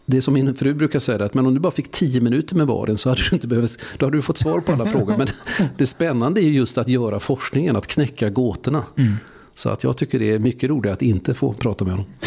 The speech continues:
Speaker 2: Men det där är ju faktiskt en väldigt spännande fråga. Om man hade läst din tolkning, för det kan, alltså, förutsatt då att han förstod modern svenska, som är, det är inte många meningar som den trots allt är. N-, om han hade läst den, tror du att han,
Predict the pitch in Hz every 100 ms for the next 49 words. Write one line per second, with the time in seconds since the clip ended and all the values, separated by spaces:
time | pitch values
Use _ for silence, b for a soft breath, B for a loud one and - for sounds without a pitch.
0 | B - 170 202 226 233 160 123 135 117
1 | - 143 127 120 - 151 156 175 180 180
2 | 180 165 160 160 196 202 170 - 123 120
3 | 120 151 131 - 190 113 117 - 156 180
4 | 185 185 160 170 156 165 165 160 160 131
5 | 156 - 151 139 123 123 127 131 127 120
6 | 123 123 180 147 143 151 120 - B -
7 | 165 156 160 175 170 175 185 170 156 139
8 | 131 127 123 _ - 139 123 127 127 120
9 | 117 _ - 135 131 123 131 127 131 135
10 | 180 120 127 B B B B 175 165 180
11 | 165 175 160 185 202 165 - - 202 196
12 | 156 135 131 139